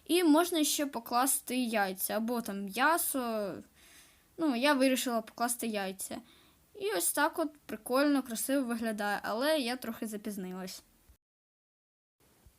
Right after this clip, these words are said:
Ем, наступний лайфхак підійде для, ну, він про умивальник, е, про те, як, е, ну, можна зробити ось таку от конструкцію, поставити бульбашкову машин-,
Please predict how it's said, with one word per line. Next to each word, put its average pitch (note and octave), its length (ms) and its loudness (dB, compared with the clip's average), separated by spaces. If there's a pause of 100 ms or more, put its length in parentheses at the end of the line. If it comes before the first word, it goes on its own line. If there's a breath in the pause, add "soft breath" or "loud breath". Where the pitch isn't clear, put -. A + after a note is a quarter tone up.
(260)
Ем, B3 400 -2
наступний D#4 680 2
лайфхак D4 460 2
підійде B3+ 560 0
для, A#3+ 600 2 (180)
ну, C4+ 300 6
він A#3 360 0
про A#3 360 -2
умивальник, B3 800 2
е, C#4 200 -2 (340 loud breath)
про A#3+ 140 -10
те, C#4+ 400 6
як, C#4 100 0 (280)
е, A#3 220 -2
ну, B3+ 100 -2
можна C4 320 4
зробити A3+ 320 -2
ось A3 60 -2
таку A3+ 240 -6
от A3 140 -4
конструкцію, D#4 640 0
поставити C4+ 580 0 (280 loud breath)
бульбашкову A#3+ 680 -2
машин-, A#3+ 400 0